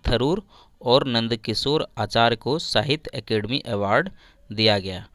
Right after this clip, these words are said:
नेक्स्ट क्वेश्चन पे चलते हैं। ओजोन परत किस मंडल में पाया जाता है? ओजोन परत आपका समताप मंडल में पाया जाता है, जो कि दस किलोमीटर से पचास किलोमीटर इसकी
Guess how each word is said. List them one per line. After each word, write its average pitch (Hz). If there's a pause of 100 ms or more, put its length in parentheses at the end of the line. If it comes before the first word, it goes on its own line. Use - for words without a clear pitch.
(320)
नेक्स्ट 127
क्वेश्चन 127
पे 131
चलते 110
हैं। 135 (600)
ओजोन 147
परत 117 (180)
किस -
मंडल 113
में 143
पाया 107
जाता 98
है? 101 (540)
ओजोन 127
परत 117
आपका 107
समताप 120
मंडल 104
में 120
पाया 104
जाता 104
है, 127 (340)
जो 107
कि 151
दस 117
किलोमीटर 107
से 143
पचास 107
किलोमीटर 101
इसकी 185